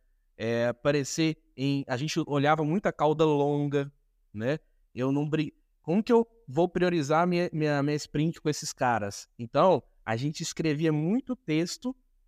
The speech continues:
é, de cauda longa, que era estratégico, por isso que a gente aparece em textos como esse,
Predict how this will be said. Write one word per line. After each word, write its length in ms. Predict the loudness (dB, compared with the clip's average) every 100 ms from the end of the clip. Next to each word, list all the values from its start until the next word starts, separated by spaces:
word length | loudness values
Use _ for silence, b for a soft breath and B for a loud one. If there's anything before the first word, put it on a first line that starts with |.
| _ _ _
é, 260 | -2 0 0
de 120 | -2
cauda 340 | 0 2 4 4
longa, 420 | 4 2 2 -2
que 240 | 0 0
era 140 | 2 0
estratégico, 800 | -4 -2 -2 -2 0 0 -2 -8
por 140 | -6
isso 120 | -4
que 80 | -4
a 20 |
gente 140 | -4 -2
aparece 460 | -2 0 0 -2
em 20 | -8
textos 300 | -8 -8 -8
como 260 | -4 0
esse, 360 | 0 -2 -6